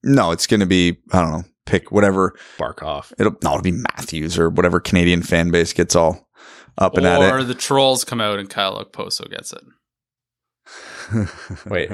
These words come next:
Speaker 2: who is, like, the most, like, the biggest?
Speaker 1: It's gotta be Kyle Okposo. How would there be anybody worse than Kyle Okposo on this nomination list?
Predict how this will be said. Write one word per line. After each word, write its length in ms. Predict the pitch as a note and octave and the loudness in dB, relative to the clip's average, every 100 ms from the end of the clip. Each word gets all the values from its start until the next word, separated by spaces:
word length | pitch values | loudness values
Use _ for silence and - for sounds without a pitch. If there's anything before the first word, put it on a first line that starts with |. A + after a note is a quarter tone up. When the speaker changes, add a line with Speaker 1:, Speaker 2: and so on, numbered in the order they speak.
| G2+ | -2
Speaker 2:
who 180 | A#2 | 2
is, 180 | C#3 C3+ | 4 4
like, 180 | A#2+ G#2 | 0 0
the 120 | F#2+ | -4
most, 500 | F2 F#2 F#2+ F2+ - | -6 -2 -2 -2 -4
like, 140 | G#2 G2 | -6 -4
the 80 | |
biggest? 360 | F2+ E2+ A2+ D#3+ | -4 -2 0 2
Speaker 1:
It's 280 | E3+ C#3 - | 4 2 -2
gotta 420 | - A#2+ G#2 G2 F2+ | 0 4 4 4 0
be 120 | F2+ | -6
Kyle 400 | - F#2 E2+ E2 | -2 0 0 -4
Okposo. 320 | - F2+ E2+ | -6 -6 -6
How 240 | - D#3 D#3+ | -2 2 2
would 160 | D3+ | 2
there 180 | B2 A#2+ | 2 2
be 160 | A2+ A2+ | 2 2
anybody 340 | A2 A#2+ A2+ | 2 2 2
worse 240 | G#2 G2 - | 0 -2 -6
than 100 | F#2 | -8
Kyle 360 | - F#2 F2+ | -2 0 0
Okposo 420 | E2+ - E2 - E2 | -4 -8 -8 -8 -10
on 140 | D#2+ | -10
this 200 | E2 - | -12 -12
nomination 560 | F2+ E2 E2 D#2+ - D#2+ | -8 -8 -8 -12 -12 -14
list? 300 | D#2+ - | -14 -16